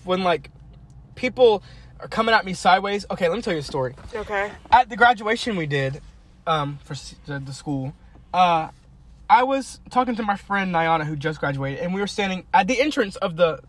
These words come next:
Speaker 1: the arena.
Speaker 2: Okay.
Speaker 1: You know, where people come out or go in.
Speaker 2: Yeah.
Speaker 1: <sighs> Keep in mind, I'm gonna say that again.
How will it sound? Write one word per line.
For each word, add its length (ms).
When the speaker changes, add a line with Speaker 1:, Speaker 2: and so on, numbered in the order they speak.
Speaker 1:
the 160
arena. 400
Speaker 2:
Okay. 320
Speaker 1:
You 100
know, 140
where 260
people 260
come 200
out 160
or 100
go 180
in. 180
Speaker 2:
Yeah. 240
Speaker 1:
<sighs> 40
Keep 180
in 80
mind, 300
I'm 80
gonna 100
say 120
that 100
again. 240